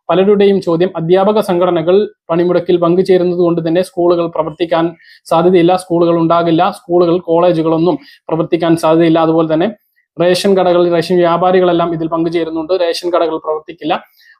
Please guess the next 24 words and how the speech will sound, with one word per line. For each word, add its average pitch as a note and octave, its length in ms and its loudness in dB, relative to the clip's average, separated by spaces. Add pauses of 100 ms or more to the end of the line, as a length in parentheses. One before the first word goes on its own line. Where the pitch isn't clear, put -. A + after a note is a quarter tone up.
(140)
പ്രതി-, F3 180 2
എല്ലാ G#3 300 2
സംഘടനകളും G3 600 0 (300)
പൊതുവായിട്ട് E3+ 500 0
ഇതിൽ E3+ 360 0 (100)
പങ്കുചേരുന്നത് F3 560 2
കൊണ്ട് E3 300 -2
തന്നെ D#3+ 120 -2
നാളെ E3+ 220 0
പൂർണ്ണമായിട്ടും F3+ 840 0
അടഞ്ഞുകിടക്കും E3 640 0
എന്നുള്ളതാണ് D#3+ 460 -2 (100)
ഏറ്റവും D#3+ 220 -6
പ്രധാനപ്പെട്ട D3+ 440 -2
അറിയിപ്പായിട്ട് D3 580 -2 (320)
നിങ്ങളെ D3+ 240 2
ഓർമ്മിപ്പിക്കാനുള്ളത്. C#3+ 680 -2 (1300)
മറ്റൊരു F#3 140 0
പ്രധാനപ്പെട്ട G3 420 0
കാര്യം, F3+ 400 0 (1800)
മറ്റൊരു F3 200 2
പ്രധാനപ്പെട്ട F3+ 400 0
കാര്യം, F3 300 2
ഇന്ന് F3+ 260 2